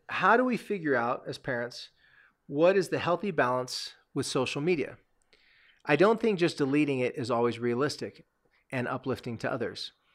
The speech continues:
So how would or do you balance that? I'm guessing it's individual to each person,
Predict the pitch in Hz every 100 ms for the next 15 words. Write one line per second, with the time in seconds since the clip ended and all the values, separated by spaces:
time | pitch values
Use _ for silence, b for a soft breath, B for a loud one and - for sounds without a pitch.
0 | b b - 147 185 233 196 143 131 139
1 | - 127 131 139 123 120 117 117 - 107
2 | 104 - _ - 147 147 170 165 185 156
3 | 156 156 151 143 147 147 160 - - 127
4 | - 127